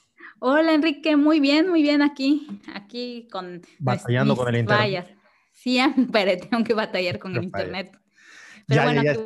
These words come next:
Speaker 1: voy.
Speaker 2: Esperemos, esperemos que ya pronto puedan ser los podcasts presenciales. Lo venimos anunciando. Vamos a hacer como el cuento ese, ¿no? El, el
Speaker 1: Exacto.
Speaker 2: cuento de la lechera.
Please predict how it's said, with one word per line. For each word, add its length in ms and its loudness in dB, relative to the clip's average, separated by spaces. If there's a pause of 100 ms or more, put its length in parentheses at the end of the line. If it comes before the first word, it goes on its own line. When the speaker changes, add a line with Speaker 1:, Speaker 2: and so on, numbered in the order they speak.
(120)
Speaker 1:
voy. 100 -2
Speaker 2:
Esperemos, 460 0
esperemos 1000 -2
que 160 -6
ya 160 -2
pronto 460 -4
puedan 260 -4
ser 340 -6 (640)
los 240 -2
podcasts 680 -4
presenciales. 800 -2
Lo 80 0
venimos 300 -2
anunciando. 560 -4
Vamos 200 0
a 20 -2
hacer 240 -6
como 180 -10
el 80 -10
cuento 460 -6
ese, 240 -6
¿no? 180 -4
El, 220 -6
el 180 -8
Speaker 1:
Exacto. 380 -6
Speaker 2:
cuento 160 -6
de 60 -2
la 100 -4
lechera. 500 -6